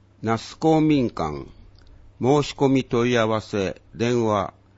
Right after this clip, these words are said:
七二の六五六四番。ふれあい学級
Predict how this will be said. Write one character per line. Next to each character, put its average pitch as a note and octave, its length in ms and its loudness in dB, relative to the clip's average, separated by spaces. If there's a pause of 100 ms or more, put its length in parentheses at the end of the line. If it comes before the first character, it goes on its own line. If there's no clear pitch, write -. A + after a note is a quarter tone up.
(420)
七 C3 320 2
二 C#3+ 300 2
の D#2 280 -4 (140)
六 C#3+ 500 -2 (100)
五 A2+ 400 2
六 A2 380 -2
四 A#2+ 400 0
番。 B1+ 340 -8 (1900)
ふ - 160 -6
れ E3 160 2
あ E3 160 8
い D#3 100 2
学 D3 360 0
級 E2+ 340 -2